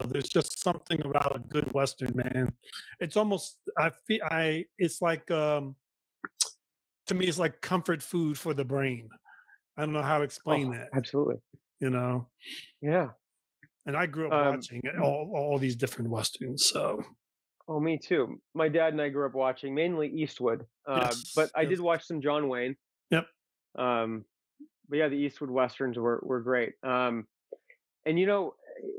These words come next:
Speaker 2: it, it, it's funny going back to, um, there was a, there was a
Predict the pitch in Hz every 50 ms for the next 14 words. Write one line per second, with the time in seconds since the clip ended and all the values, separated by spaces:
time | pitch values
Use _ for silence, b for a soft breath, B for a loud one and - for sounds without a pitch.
0 | - - - - - - - - - - 190 175 - - 202 202 202 175 143 160
1 | 165 160 135 151 151 156 160 - - - 175 151 147 139 135 131 131 127 127 98
2 | - 143 151 156 160 170 147 156 170 151 - - 143 147 151 147 139 139